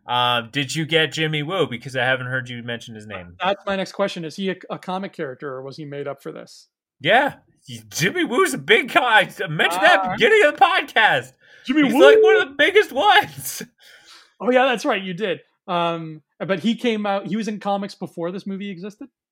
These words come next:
Speaker 1: Yes.
Speaker 2: Okay, perfect. All right, so we got Jimmy Woo, and I think that's everybody. It's a nice little stack of people.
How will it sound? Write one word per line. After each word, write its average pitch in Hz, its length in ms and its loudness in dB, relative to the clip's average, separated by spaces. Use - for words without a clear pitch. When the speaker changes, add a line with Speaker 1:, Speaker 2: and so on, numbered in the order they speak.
Speaker 1:
Yes. 127 320 -2
Speaker 2:
Okay, 165 280 -8
perfect. 151 300 -6
All 170 80 -8
right, 185 200 -4
so 175 120 -14
we 175 80 -10
got 170 140 -6
Jimmy 180 200 -8
Woo, 190 360 -4
and 165 120 -10
I 160 160 -10
think 349 200 -12
that's 320 260 -8
everybody. 170 380 -6
It's 175 120 -8
a 233 40 -4
nice 240 320 -8
little 269 160 -4
stack 233 380 -8
of 214 100 -8
people. 151 420 -10